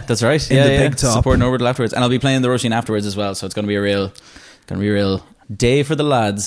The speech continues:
Speaker 2: Remember the last time we were in the Roisin Dubh and we danced together and we almost got into a fight with someone?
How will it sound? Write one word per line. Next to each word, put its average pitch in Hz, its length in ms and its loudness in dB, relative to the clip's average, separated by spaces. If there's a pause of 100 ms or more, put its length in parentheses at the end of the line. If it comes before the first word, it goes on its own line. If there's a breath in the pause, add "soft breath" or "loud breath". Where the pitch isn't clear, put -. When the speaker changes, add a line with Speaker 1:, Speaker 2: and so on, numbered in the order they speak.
Speaker 2:
Remember 190 180 2
the 214 60 2
last 214 220 2
time 214 160 2
we 208 60 2
were 214 60 2
in 208 60 2
the 196 80 2
Roisin 196 320 2
Dubh 208 180 2
and 185 80 0
we 175 80 2
danced 170 300 0
together 196 240 0
and 185 80 2
we 139 80 2
almost 143 220 0
got 151 100 0
into 151 160 0
a 135 60 0
fight 143 180 0
with 165 140 -2
someone? 185 260 0